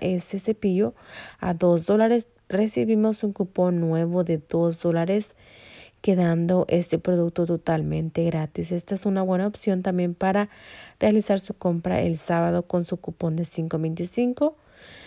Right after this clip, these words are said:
Siguiente producto que también está quedando a muy buen precio va a ser en el champú Head and Shoulders. Tres onzas está a dos dólares cada uno.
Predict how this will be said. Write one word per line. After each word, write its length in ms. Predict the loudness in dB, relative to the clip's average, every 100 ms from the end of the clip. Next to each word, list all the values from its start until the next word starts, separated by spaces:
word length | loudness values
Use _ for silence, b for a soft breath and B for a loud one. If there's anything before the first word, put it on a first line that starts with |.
| B B
Siguiente 400 | -6 0 2 2
producto 460 | 2 4 2 2 -2
que 80 | -2
también 420 | 0 2 2 2
está 240 | 0 -4
quedando 420 | -2 0 0 2 0
a 100 | 0
muy 220 | 2 0
buen 260 | 2 0 0
precio 320 | -2 0 0
va 80 | 0
a 40 |
ser 200 | 0 0
en 80 | 0
el 160 | -2
champú 680 | -4 -6 -6 -4 -2 0 -2 -4 B B B B 2
Head 220 | 6 6
and 80 | 6
Shoulders. 680 | 4 4 6 4 4 0 -8 _ _ _ _ _ _ _ _ _ _ -20 _ _ -16 4
Tres 380 | 6 6 2
onzas 400 | 2 0 0 -2
está 280 | -2 -4 -4
a 20 |
dos 240 | 0 0 0
dólares 340 | 0 0 -4
cada 400 | -6 -2 0 -2 -2
uno. 600 | -2 0 2 2 0 -2